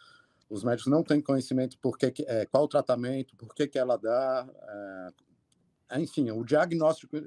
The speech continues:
em si dela já é muito problemático. Eu só fui saber que tinha essa doença com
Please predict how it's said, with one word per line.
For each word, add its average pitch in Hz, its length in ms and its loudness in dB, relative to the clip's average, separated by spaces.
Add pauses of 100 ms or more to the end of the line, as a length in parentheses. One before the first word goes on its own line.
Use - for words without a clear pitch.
em 127 120 -6
si 151 300 -6
dela 143 300 0
já 139 140 -4
é 131 40 -4
muito 135 340 -4
problemático. 123 760 -4
Eu 113 40 -4
só 127 160 -2
fui 147 140 -6
saber 135 260 -2
que - 80 -8
tinha 127 160 -8
essa 117 160 -8
doença 120 360 -8
com 110 280 -10